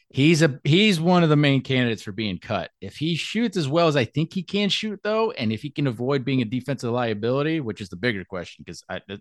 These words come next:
Bol Bol doesn't play defense. Um, at least historically, he hasn't played defense. But if he does, he's sticking around, and he brings something at his size,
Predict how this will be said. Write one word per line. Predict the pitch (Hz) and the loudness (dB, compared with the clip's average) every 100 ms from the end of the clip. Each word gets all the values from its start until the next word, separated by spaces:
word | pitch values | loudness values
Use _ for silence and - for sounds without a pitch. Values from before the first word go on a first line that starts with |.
| _ | _
Bol | 98 120 | -12 -8
Bol | 117 107 | -6 -6
doesn't | 95 85 | -8 -10
play | 95 | -12
defense. | 80 90 - 71 - - | -12 -14 -14 -18 -18 -20
Um, | 82 90 85 - _ _ _ _ 110 | -14 -14 -14 -20 _ _ _ _ -6
at | |
least | 110 - | -4 -4
historically, | - 117 107 92 82 | -6 -4 -4 -6 -10
he | |
hasn't | 82 82 | -10 -12
played | - 82 | -16 -16
defense. | 82 - 78 78 - - | -16 -16 -20 -20 -20 -12
But | 90 - - | -12 -12 -16
if | 107 | -12
he | 113 | -2
does, | 147 160 127 - _ | 2 2 0 -6 _
he's | - 165 - | -12 -10 -8
sticking | 240 233 180 | -6 -2 0
around, | 143 151 101 78 - - | 4 4 4 0 -6 -4
and | 117 117 104 - _ _ _ _ _ _ _ | 0 2 0 -4 _ _ _ _ _ _ _
he | 139 | -4
brings | 147 196 202 165 | 2 4 4 2
something | - - 170 180 151 | -6 -8 -6 -2 2
at | 135 - | 2 -2
his | - 160 143 | -4 -4 -2
size, | - 147 143 143 143 120 - | 0 0 2 0 -2 -6 -14